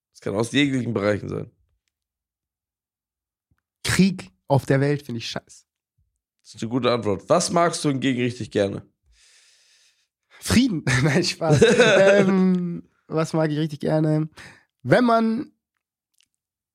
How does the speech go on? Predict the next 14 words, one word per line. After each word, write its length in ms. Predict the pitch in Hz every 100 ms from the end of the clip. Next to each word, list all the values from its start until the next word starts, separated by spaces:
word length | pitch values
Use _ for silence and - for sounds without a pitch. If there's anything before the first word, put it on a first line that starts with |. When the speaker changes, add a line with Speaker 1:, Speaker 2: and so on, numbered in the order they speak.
| _ _
Speaker 2:
selbstbestimmt 680 | - 160 196 - 165 - 151
durchs 140 | 143
Leben 180 | 135 135
gehen 140 | 123 117
kann 180 | 127
und 160 | 117 110
das 160 | 117 -
machen 220 | 117 113
kann, 160 | 110 104
wo 60 |
man 140 | 104 101
Bock 140 | -
drauf 180 | -
hat. 100 | -